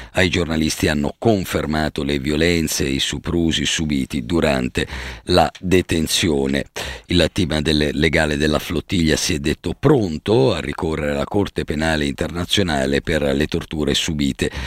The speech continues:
dagli attivisti. Intanto la Procura di Roma acquisirà il video diffuso dal ministro israeliano Ben Gvir,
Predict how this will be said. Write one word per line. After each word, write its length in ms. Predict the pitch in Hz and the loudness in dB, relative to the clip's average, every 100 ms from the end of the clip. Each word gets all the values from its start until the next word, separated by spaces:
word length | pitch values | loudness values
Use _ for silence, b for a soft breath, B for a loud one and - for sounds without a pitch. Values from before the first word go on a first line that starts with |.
| B B | B B
dagli 480 | - 87 80 78 78 - | 2 4 4 4 -2 -2
attivisti. 920 | - 107 - 87 78 73 71 - 78 73 | 2 2 2 -2 -2 -2 -4 -4 -2 0
Intanto 340 | 69 87 - | 2 0 0
la 60 | 73 | -2
Procura 380 | 80 80 73 | -2 -2 0
di 100 | 78 | 2
Roma 280 | 95 67 73 | 2 2 0
acquisirà 640 | 71 - 78 90 85 98 76 | 0 -2 0 2 4 4 4
il 220 | 67 69 | 2 2
video 640 | 104 117 78 73 80 107 | 4 4 4 2 4 2
diffuso 400 | 80 - 76 71 | 0 -6 -6 -4
dal 140 | 65 64 | -2 0
ministro 420 | 78 98 - 73 | 2 2 0 -4
israeliano 560 | 73 67 67 78 73 | -2 -2 0 0 0
Ben 180 | 65 71 | 0 0
Gvir, 420 | 85 92 71 71 | 0 0 2 0